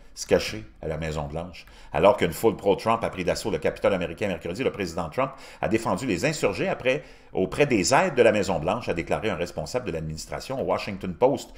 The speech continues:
Le responsable anonyme a cité Trump comme disant à plusieurs reprises : « Mon peuple est pacifique et mon peuple n'est pas, euh, ne sont pas des voyous. » Et a ajouté, le,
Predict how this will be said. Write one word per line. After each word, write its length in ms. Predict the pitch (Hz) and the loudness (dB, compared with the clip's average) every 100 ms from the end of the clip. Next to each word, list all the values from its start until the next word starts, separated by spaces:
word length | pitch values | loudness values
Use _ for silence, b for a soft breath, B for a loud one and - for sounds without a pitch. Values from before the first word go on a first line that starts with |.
| B B | B B
Le 80 | 71 | 0
responsable 580 | 92 - 135 - 147 117 | 2 2 0 4 6 8
anonyme 380 | 101 85 135 107 | 6 4 0 -2
a 40 | |
cité 320 | - 95 90 | -4 -6 -6
Trump 300 | 76 131 139 | -4 -4 -2
comme 160 | 101 85 | -2 -4
disant 320 | 80 80 117 | -6 -4 -2
à 80 | 87 | -2
plusieurs 300 | 143 131 131 | -4 0 2
reprises : « 360 | 95 104 135 | 2 0 -4
Mon 200 | 95 101 | 0 0
peuple 280 | - 117 - | 4 4 4
est 60 | 87 | -2
pacifique 720 | 131 - 117 - 151 143 - B B | 0 -2 -4 0 0 -2 -12 B B
et 60 | 85 | 0
mon 180 | 104 101 | 6 6
peuple 480 | - 131 - - - B B B B B - - - - - - - - - | 10 8 8 -8 -12 B B B B B -20 -20 -20 -20 -20 -20 -20 -20 -6
n'est 140 | 113 | -2
pas, 360 | 98 135 127 - | 8 10 10 6
euh, 280 | 90 90 82 | 0 2 0
ne 120 | 95 | 0
sont 180 | 95 113 | 2 2
pas 140 | 95 113 | 4 4
des 100 | 92 | 6
voyous. » 340 | 95 87 92 - - - - - - - - - - - - | 4 2 0 -6 -20 -20 -20 -20 -20 -20 -20 -20 -20 -18 -2
Et 120 | 90 | 4
a 40 | 87 | 4
ajouté, 340 | 92 90 123 | 4 -2 -2
le, 220 | 98 - | 0 -2